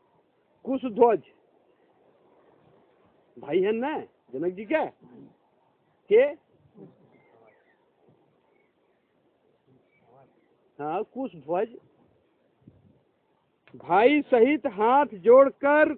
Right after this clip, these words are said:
कौशलाधीश दशरथ जी से फिर गिनत जाऊरी पर स्नेह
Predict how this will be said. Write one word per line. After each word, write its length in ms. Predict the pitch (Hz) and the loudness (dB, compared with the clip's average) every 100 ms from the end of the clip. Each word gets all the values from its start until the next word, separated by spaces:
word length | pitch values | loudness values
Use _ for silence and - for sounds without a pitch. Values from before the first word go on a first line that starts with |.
| _ | _
कौशलाधीश 1120 | - 233 226 233 262 285 262 180 220 277 311 311 _ _ _ _ _ _ _ _ _ - 123 | 0 2 0 -2 0 2 2 -2 -2 0 -2 -4 _ _ _ _ _ _ _ _ _ -12 0
दशरथ 440 | 202 202 277 302 214 | 0 2 2 0 0
जी 160 | 254 247 - | -6 -4 -4
से 140 | 135 98 _ _ _ _ - _ _ _ _ _ _ _ _ _ _ _ _ _ _ _ - | -4 -6 _ _ _ _ -20 _ _ _ _ _ _ _ _ _ _ _ _ _ _ _ -8
फिर 180 | 226 240 | -6 -6
गिनत 280 | 202 220 190 | -4 -2 -2
जाऊरी 360 | 160 147 127 110 | -4 -6 -8 -12
पर 260 | - 92 - _ _ _ _ _ _ _ _ _ _ - | -18 -20 -20 _ _ _ _ _ _ _ _ _ _ -4
स्नेह 540 | 196 220 254 269 247 | 2 6 6 4 -2